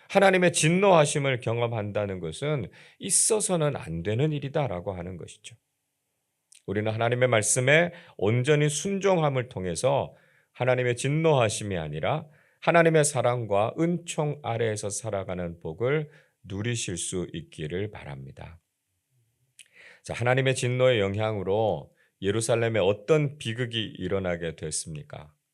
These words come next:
우선은 남유다의 정치적인 모든 권위와 영광을 무너지게 하셨다라고 하는 겁니다. 자, 오 절 하반절을 보시죠.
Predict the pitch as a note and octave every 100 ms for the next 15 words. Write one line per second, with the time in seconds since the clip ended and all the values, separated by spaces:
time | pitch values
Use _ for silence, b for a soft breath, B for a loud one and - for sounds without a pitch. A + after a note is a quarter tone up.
0 | _ _ b b b b b b - A#2+
1 | D#3+ D#3+ A2+ A#2 C#3 D3 D3+ C#3+ C#3 B2+
2 | D#3 - F#3 E3+ D3+ D3 B2+ G#2 G#2 A2+
3 | A2 F#2 F#2+ G2+ G2 E2 D#2+ D#2+ D#2+ A#2
4 | D3+ D3+ b b b _ G2 A2+ D#3 C#3+
5 | C#3+ C3+ A2 E2+ E2+ - - E2+ D#2 D#2
6 | D2+ E2 E2+ F2 - - - _ _ _
7 | _ _ _ _ - E2 E2+ F#2 G#2 G2+
8 | - G#2 A2 G#2+ F#2+ F2+ D#2 D2+ - -
9 | A2 D3 G3